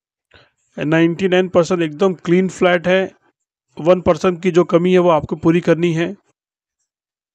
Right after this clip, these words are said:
साल के बारह महीने यहाँ पर उजाला रह सकता है, यानी कि गर्मी हो या बरसात हो, सब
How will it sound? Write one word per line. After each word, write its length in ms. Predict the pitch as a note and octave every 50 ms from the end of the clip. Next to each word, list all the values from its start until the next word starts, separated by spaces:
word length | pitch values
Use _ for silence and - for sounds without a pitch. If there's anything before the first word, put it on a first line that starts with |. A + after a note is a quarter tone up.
| _ _ _ _ _ _ _ _ _ _ _ _ _ _ _ _ _ _ _ _ _ _ -
साल 280 | - - F3+ F3 F3 F3+
के 100 | F#3 G3
बारह 280 | E3 D#3 D3+ D#3+ F3 F#3
महीने 200 | F3+ F3+ F#3 F#3+
यहाँ 180 | E3+ E3 E3 D#3+
पर 120 | F#3 F3+
उजाला 420 | E3+ D#3+ D3 D3 D3 E3 E3 F3+ E3+
रह 120 | D#3+ E3+
सकता 320 | - - E3+ C#3+ - - E3+
है, 200 | D#3 E3+ F3 E3
यानी 260 | C#3+ D3 D3 D3+ D#3+
कि 200 | D3+ - E3+ D#3 C3+
गर्मी 340 | D3 D3 C#3+ D3+ E3+ F3+ F#3
हो 140 | F#3 F#3 F3+
या 140 | F3+ F3 D#3
बरसात 420 | C3+ D3 C#3+ - - E3+ D#3+ D3+
हो, 80 | F3 E3+
सब 260 | - - F3 E3 _